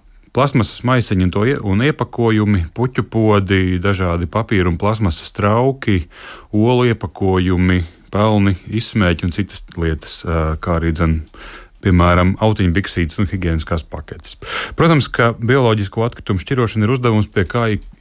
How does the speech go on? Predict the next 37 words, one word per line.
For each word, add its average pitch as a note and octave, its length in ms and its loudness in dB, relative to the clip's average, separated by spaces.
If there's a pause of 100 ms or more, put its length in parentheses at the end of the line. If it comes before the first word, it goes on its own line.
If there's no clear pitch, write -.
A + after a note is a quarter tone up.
(100)
ir G2+ 160 2
īpaši A#2+ 380 0
jāpiedomā G2+ 520 0
ikvienā G2+ 340 0
mājasaimniecībā, D#2+ 1080 0 (140)
un E2 320 0
jo E2 320 0 (640)
mājoklī G2 540 2
ir F2+ 60 -2
vajadzīgs F#2+ 400 0
neliels F#2+ 340 0
konteiners G#2+ 600 0
ar F#2+ 160 -2
vai E2+ 160 0
bez E2+ 240 0
maisiņa, E2 540 0
un E2 140 0 (320)
šo B2 380 2 (180)
tātad, E2 360 -2
ā, F2 120 2 (640)
lietu, G2 500 0
ar D#2+ 80 -4
ko F2 140 0
būs E2+ 260 0
ikdienā E2+ 400 2
jāsadzīvo, G2+ 800 0
raksturoja F#2+ 600 0
Sija G#2 300 0
Getliņa F#2+ 440 0
Eko G2 240 0
vides G#2+ 300 0
un G2 120 2
attīstības F2 720 -2
pārvaldes E2+ 520 2
vadītāja F2 540 0
Līga G2 320 0
Šmite. - 480 -2